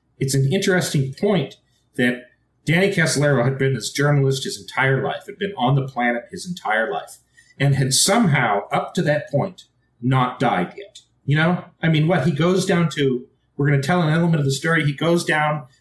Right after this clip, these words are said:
to South America, goes to Peru in the seventies to search for lost Andean gold. And he, and he somehow manages, manages to come back to the United States with his head still attached to his body.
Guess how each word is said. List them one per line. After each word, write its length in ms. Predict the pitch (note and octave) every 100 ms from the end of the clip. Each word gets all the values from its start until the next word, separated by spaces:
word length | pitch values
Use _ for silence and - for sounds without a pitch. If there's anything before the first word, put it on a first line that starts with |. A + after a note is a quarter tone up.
| _ -
to 520 | C#3+ C#3 B2 B2 - -
South 400 | - D#3+ D#3+ C#3
America, 440 | C3+ D#3+ C#3 C3
goes 240 | C3+ E3+
to 120 | E3+ C#3+
Peru 640 | - C#3+ B2+ E3 F#3 G3
in 160 | D#3+ A#2+
the 60 |
seventies 760 | - - D#3+ A#2 F#2+ F#2+ - - _ _
to 80 | -
search 300 | C3+ D#3 C#3
for 220 | - C3+
lost 440 | B2 B2+ C#3 - B2
Andean 460 | A#2+ A2+ G#2 G2+ -
gold. 300 | G#2 F2+ - _ _ _ -
And 140 | C3
he, 160 | C3+ C3+
and 120 | C#3+
he 180 | C3 C3
somehow 340 | - F3+ E3
manages, 800 | C#3 C3 C3+ A#2 - - - -
manages 560 | B2 B2 C3 G#2+ G2+ - - _
to 80 | -
come 200 | - E3+
back 220 | C3+ B2+ B2+
to 60 |
the 100 | A2+
United 320 | A2 A2 G#2
States 320 | G2+ G#2 - -
with 80 |
his 200 | C3+ -
head 280 | B2 B2+ - - -
still 280 | - B2 G#2+
attached 320 | - F2+ -
to 60 | F2+
his 120 | -
body. 240 | E2+ D#2+